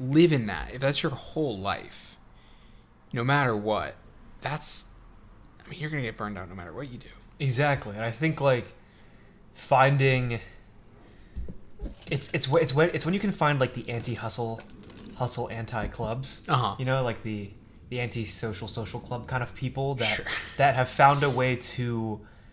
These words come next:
Speaker 2: you know, can sustain and do things and not burn out in the city.
Speaker 1: <clears throat>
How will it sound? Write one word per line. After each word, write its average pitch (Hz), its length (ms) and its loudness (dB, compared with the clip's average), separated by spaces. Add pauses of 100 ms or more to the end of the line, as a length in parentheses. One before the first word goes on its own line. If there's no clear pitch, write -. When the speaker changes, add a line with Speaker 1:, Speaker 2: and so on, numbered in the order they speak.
(500)
Speaker 2:
you 139 160 2
know, 104 280 0
can 131 120 -2
sustain 131 800 2
and 117 260 -6
do 110 180 -4
things 131 680 -2
and 104 440 -4 (500)
not 110 320 -6
burn 131 220 4
out 143 180 8
in 143 80 -2
the 143 60 -2
city. 156 500 -2
Speaker 1:
<clears throat> - 60 -20